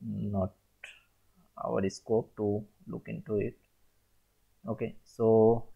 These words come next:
yeah, that's it. Like, uh, to understand the page object model concept in Protractor, uh, automation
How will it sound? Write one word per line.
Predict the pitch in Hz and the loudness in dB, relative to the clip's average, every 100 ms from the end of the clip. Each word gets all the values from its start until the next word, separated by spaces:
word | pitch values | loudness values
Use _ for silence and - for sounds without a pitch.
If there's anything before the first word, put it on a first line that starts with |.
| - | -2
yeah, | 123 123 | 4 4
that's | 107 101 - | 4 2 0
it. | 139 139 | -4 2
Like, | 123 113 110 - | 4 4 2 4
uh, | 110 104 104 - - _ - | 8 8 8 4 -8 _ -2
to | 113 | 0
understand | 104 107 104 113 104 104 | 4 2 2 -2 0 2
the | 104 101 - | 2 2 2
page | 107 104 | 4 4
object | 101 104 101 | 2 0 -2
model | 104 101 104 104 | -2 -2 -2 -2
concept | 98 98 - 117 98 _ _ _ _ - | -2 -2 2 0 0 _ _ _ _ -6
in | 101 101 | -4 -2
Protractor, | 101 104 98 104 101 101 - | -4 -6 -6 -2 0 0 -6
uh, | 104 101 - | -6 -6 -6
automation | - - 104 101 101 101 | -8 -4 -4 -4 -4 -6